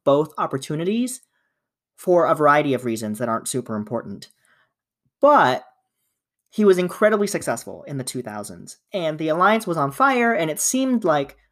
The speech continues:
Carlos Ghosn's idea that we could have a merger without really doing a merger was brilliant.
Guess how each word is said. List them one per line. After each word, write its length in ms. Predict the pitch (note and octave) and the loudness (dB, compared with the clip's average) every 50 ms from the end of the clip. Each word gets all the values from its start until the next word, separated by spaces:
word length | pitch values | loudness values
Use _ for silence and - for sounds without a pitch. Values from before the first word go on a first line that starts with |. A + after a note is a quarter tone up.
| _ _ _ _ _ _ _ _ _ _ _ _ - | _ _ _ _ _ _ _ _ _ _ _ _ -20
Carlos 440 | - - G#3+ G#3 G3+ G3+ G3 G3 - | -4 0 4 4 6 4 4 2 -2
Ghosn's 380 | - E3+ D#3+ D#3+ D#3+ D#3+ E3 | -2 0 2 2 2 0 -2
idea 520 | D#3 C#3 C#3 C#3 - E3 F3 F3 E3 D#3 D3+ | -4 -6 -6 -6 -8 -4 -2 2 2 2 2
that 160 | D#3 - - | 2 0 -4
we 100 | D3 D3 | -6 -8
could 140 | C#3+ C#3+ C3+ | -8 -8 -6
have 180 | C3 D3+ D3 C#3+ | -4 -4 -2 -2
a 60 | B2+ | -2
merger 680 | B2+ C3 C3+ C#3 D3 D3 E3 E3 D#3+ D#3+ D#3 D#3+ D#3 _ - | -2 -2 -2 -2 -2 -2 -4 -4 -4 -4 -4 -6 -8 _ -8
without 340 | C3 C3 C3+ A#2+ - A#2 | -6 -4 -4 -4 -4 -6
really 300 | B2 C3 C3 C3+ C#3 C#3 | -6 -4 -4 -2 -2 -2
doing 320 | C3+ - C3+ C3 B2+ B2+ B2+ | -2 -4 -4 -4 -2 -2 -4
a 60 | A#2 | -4
merger 580 | A#2 A#2 A#2 B2+ C#3 G3 G3+ A3+ B3 B3+ A#3+ _ _ _ _ _ _ _ _ | -2 -2 -2 -2 -2 -2 -2 -4 -4 -6 -8 _ _ _ _ _ _ _ _
was 140 | E3 D#3+ D3 | -4 -4 -4
brilliant. 600 | C#3 - F#3 F3+ D#3 B2 G2+ - - - - - | 0 2 4 4 4 2 -2 -6 -10 -14 -18 -20